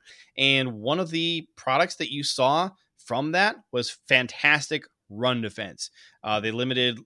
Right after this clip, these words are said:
uh, Fournette to, I think, two point seven yards per carry. He had, like, thirty-five yards on the entire day. Completely a non-factor. And, uh,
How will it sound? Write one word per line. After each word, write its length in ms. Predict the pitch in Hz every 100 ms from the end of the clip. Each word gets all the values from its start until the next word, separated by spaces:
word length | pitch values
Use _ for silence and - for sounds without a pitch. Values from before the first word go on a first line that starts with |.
| _
uh, 240 | 123 113 110
Fournette 540 | - 123 117 123 127
to, 120 | -
I 40 | 107
think, 200 | 107 -
two 180 | - 135
point 300 | - 139 131
seven 320 | - 139 127
yards 280 | 120 127 123
per 120 | -
carry. 340 | 98 127 131 120
He 60 |
had, 100 | 110
like, 160 | 92 90
thirty-five 640 | - 117 123 113 117 110
yards 280 | 110 110 101
on 60 |
the 80 | 101
entire 300 | 90 104 107
day. 440 | 90 107 120 120 - - - _ _
Completely 840 | - 113 - - 123 147 165 147 135
a 80 | 120
non-factor. 1000 | 113 123 120 - 120 120 - 120 120 - _ _ _ -
And, 540 | 123 120 117 110 98
uh, 500 | 117 113 110 107 107